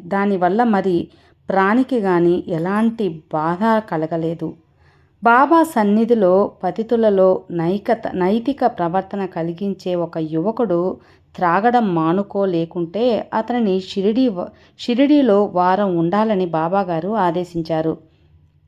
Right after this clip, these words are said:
అంతటితో అతనికి ఆ దురభ్యాసం, దుర అలవాటు తొలగిపోయింది. అలాగే సంబారితో ఆయన, "ఇదే నా హెచ్చరిక,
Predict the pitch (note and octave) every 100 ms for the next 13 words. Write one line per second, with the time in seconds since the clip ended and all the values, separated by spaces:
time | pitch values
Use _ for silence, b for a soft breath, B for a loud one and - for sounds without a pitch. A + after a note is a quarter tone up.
0 | _ _ _ - A3 B3 D4+ C#4+ C#4 B3
1 | G#3 G3+ G3+ F#3+ G3 G3 F#3+ D#3+ F3 F3+
2 | A3+ F#3+ G3 F#3+ E3+ F3+ G#3+ - b b
3 | b b b E3+ G#3+ B3 A3 F3 G3 A3+
4 | G3+ G3+ G3+ - E3+ D#3+ F3 F3+ E3+ E3+
5 | E3 D#3+ - E3 E3+ F3+ F#3 G#3+ F3 -
6 | - F#3+ G#3+ B3 C4 B3+ A3 F#3 E3 F#3
7 | F3+ E3+ D#3+ F3 G3 b b b G#3 G#3
8 | C#4 C#4+ A#3+ F3+ F#3+ A3 A3 G#3+ G3 F3